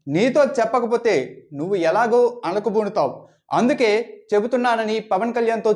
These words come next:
చంద్రబాబు చెబుతాడు. మరి ఇక్కడ ఇంత తతంగం జరుగుతూ ఉంటే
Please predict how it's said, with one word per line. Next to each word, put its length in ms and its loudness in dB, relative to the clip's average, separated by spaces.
చంద్రబాబు 360 -2
చెబుతాడు. 480 0
మరి 520 0
ఇక్కడ 360 0
ఇంత 420 2
తతంగం 560 0
జరుగుతూ 360 0
ఉంటే 580 -2